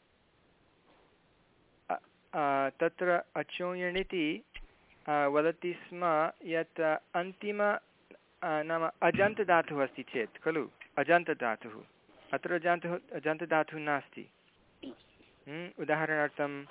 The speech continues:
जि इति धातुः जयति, जायति इति भवति, हा? भू भावयति, तत्र अ-, अचोयणिति इति।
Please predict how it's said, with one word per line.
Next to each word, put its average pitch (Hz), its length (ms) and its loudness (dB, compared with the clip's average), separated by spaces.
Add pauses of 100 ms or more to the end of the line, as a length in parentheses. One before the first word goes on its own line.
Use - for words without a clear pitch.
(640)
जि 180 160 -2
इति 165 160 2
धातुः 147 420 -2
जयति, 147 540 -2 (2250)
जायति 147 680 2 (1500)
इति 147 180 -2
भवति, 127 440 -2 (420)
हा? 143 160 -8 (600)
भू 165 300 0 (120)
भावयति, 151 540 0
तत्र 190 420 4 (240)
अ-, - 340 -2
अचोयणिति 147 760 -4
इति। 98 360 -10